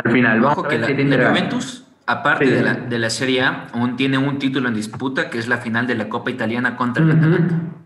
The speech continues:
Speaker 1: Contra el Atalanta la final, sí, muy bien. ¿Esa cuándo va a ser? ¿Tienes por ahí la fecha?
Speaker 2: Acá te tengo la fecha,
Speaker 1: El diecinueve de
Speaker 2: el
Speaker 1: mayo.
Speaker 2: dieciocho.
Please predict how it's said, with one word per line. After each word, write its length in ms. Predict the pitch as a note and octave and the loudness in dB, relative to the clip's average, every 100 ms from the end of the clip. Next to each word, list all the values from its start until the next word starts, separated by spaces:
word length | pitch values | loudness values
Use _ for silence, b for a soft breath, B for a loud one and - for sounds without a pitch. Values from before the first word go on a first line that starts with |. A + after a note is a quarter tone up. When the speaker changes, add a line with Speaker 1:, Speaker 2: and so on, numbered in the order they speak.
| _ _ _ | _ _ _
Speaker 1:
Contra 260 | - C#3 B2+ | 0 2 2
el 60 | A#2+ | 0
Atalanta 400 | A2+ A#2+ A#2 A2+ | 2 2 4 2
la 80 | A2 | 4
final, 360 | A2+ G#2+ G#2 G#2 | 4 4 4 4
sí, 140 | F3 | 4
muy 180 | G3 D#3 | 4 4
bien. 560 | C3 D#3 E3+ - - - | 4 4 2 0 -2 -2
¿Esa 260 | F#3+ G3 G#3 | 0 2 4
cuándo 220 | G#3+ G#3+ | 4 4
va 80 | G#3 | 4
a 80 | G#3 | 4
ser? 320 | A#3+ E3+ - | 4 4 4
¿Tienes 240 | G#3+ G#3 | 4 6
por 140 | G#3 G3 | 6 6
ahí 80 | G3+ | 4
la 100 | F#3+ | 4
fecha? 400 | G3+ G#3 A#3+ A#3 | 4 4 2 2
Speaker 2:
Acá 300 | A3+ C#3 C#3 | 2 0 -2
te 80 | D3 | -2
tengo 240 | C#3+ C#3+ | -2 0
la 160 | C#3+ C#3 | 0 0
fecha, 360 | E3+ E3+ E3 F3 | -2 0 2 4
Speaker 1:
El 40 | |
diecinueve 340 | D#3+ E3 F#3+ G3 | 4 4 4 4
de 80 | |
Speaker 2:
el 80 | F3+ | 4
Speaker 1:
mayo. 180 | E3+ C3 | 2 4
Speaker 2:
dieciocho. 520 | A2+ - - - - | 2 0 -2 -10 -16